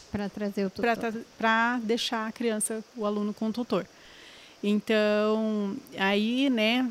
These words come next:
Speaker 2: Mas por que que eu tenho que pagar isso, eu que tenho um filho que não tem deficiência, por que que isso tá embutido na minha, na minha mensalidade, né? Porque é responsabilidade da sociedade também.
Speaker 1: Sim.
Speaker 2: Né?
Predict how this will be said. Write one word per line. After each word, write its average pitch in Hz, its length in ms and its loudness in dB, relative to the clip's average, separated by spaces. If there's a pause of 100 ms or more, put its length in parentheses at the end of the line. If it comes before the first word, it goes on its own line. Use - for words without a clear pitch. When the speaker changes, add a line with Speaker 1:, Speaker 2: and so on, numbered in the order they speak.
(100)
Speaker 2:
Mas 226 280 0
por - 260 0
que 214 440 2
que 202 260 -2
eu 214 320 4 (800)
tenho 226 240 0
que - 120 -6
pagar 208 420 2
isso, 220 340 0
eu 202 200 0
que - 140 -16
tenho 226 220 -2
um 226 80 0
filho 233 320 -6
que - 140 -8
não 220 140 -2
tem 226 220 -4
deficiência, 247 520 -2
por 269 100 -6
que 277 100 -8
que - 140 -8
isso 285 120 -6
tá 254 140 -4
embutido 240 560 0
na 208 140 4
minha, 185 420 2 (580)
na 196 140 2
minha 180 640 0
mensalidade, 196 840 -2 (160)
né? 196 280 0 (1040)
Porque - 240 2
é 226 220 6
responsabilidade 269 960 2
da 262 180 2
sociedade 208 680 -4
também. 185 320 -4 (200)
Speaker 1:
Sim. - 340 -10 (240)
Speaker 2:
Né? 196 320 -4